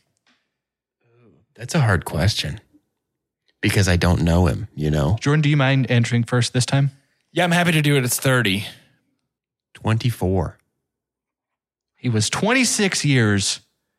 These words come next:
Speaker 2: of age.
Speaker 3: Nice.
Speaker 2: Jordan was four years off. Doge was two years off, tagging J one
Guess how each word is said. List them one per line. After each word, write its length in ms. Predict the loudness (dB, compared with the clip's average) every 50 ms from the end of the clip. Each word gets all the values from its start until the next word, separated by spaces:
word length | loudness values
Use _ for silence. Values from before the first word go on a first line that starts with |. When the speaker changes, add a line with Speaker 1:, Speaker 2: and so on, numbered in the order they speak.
| _ _ _ _ _ _ _ _ _ _ _ -4
Speaker 2:
of 200 | -2 0 0 0 0
age. 140 | -2 0 0
Speaker 3:
Nice. 460 | 0 -2 -2 -4 -4 -4 -4 -4 -6 -8 _ _ _ _ _ _ _ _ _ _ _ _ -20 -18 -10 -4
Speaker 2:
Jordan 260 | -2 0 2 2 2
was 100 | 2 0
four 200 | 0 -2 0 2
years 200 | 2 2 2 2
off. 380 | 2 0 0 0 -2 -4 -4
Doge 240 | -2 0 0 0 2
was 220 | 0 0 -2 -2 -4
two 380 | -8 -8 -4 -2 0 0 2
years 320 | 2 2 2 2 0 0 0
off, 340 | -2 -2 -2 -4 -6 -8 -16 _ _ _ _ _ _ _ _ _
tagging 520 | -4 -2 0 0 0 2 2 2 2 2 2
J 280 | 0 0 0 2 0
one 680 | 0 0 0 0 0 0 0 -2 -2 -2 -2 -2 -4